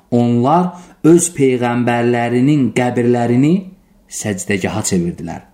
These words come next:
Subhanallah. Və deyir, onlar və deyir, bununla deyir, onların etdiklərindən çəkindirdi. Və bu xəbərdarlıq deyir, olmasaydı, o açıq aydın yerdə, səhabələrin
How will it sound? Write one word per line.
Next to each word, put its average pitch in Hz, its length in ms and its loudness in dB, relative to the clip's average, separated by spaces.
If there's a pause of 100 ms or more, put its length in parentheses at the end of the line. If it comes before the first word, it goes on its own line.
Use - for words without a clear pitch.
(120)
Subhanallah. 92 600 -2 (1080)
Və 98 80 -14
deyir, 107 120 -2
onlar 107 380 -2 (380)
və 104 120 -6
deyir, 107 300 -2 (640)
bununla 107 360 0
deyir, 95 180 -4
onların 101 460 -4
etdiklərindən 95 640 -4
çəkindirdi. 98 600 -2 (440)
Və 165 80 -2
bu 143 80 2
xəbərdarlıq 104 840 -4
deyir, 98 260 -4 (360)
olmasaydı, 104 640 0 (420)
o 127 160 -4
açıq - 320 -6
aydın 101 300 -4
yerdə, 104 400 0 (400)
səhabələrin 104 800 -2